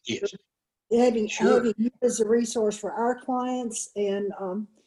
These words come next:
Speaker 2: we hope the people that listen to this, uh, will,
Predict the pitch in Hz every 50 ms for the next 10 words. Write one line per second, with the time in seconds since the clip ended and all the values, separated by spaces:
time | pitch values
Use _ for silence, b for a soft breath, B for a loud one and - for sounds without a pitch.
0 | _ _ _ - 233 214 220 240 226 233 - 185 180 240 247 220 196 190 185 175
1 | - 175 208 226 233 226 - 226 196 196 196 185 185 185 180 170 175 - - -
2 | - - _ _ _ _ _ _ _ _ _ _ - 190 190 175 170 135 - 214
3 | 214 202 190 185 165 -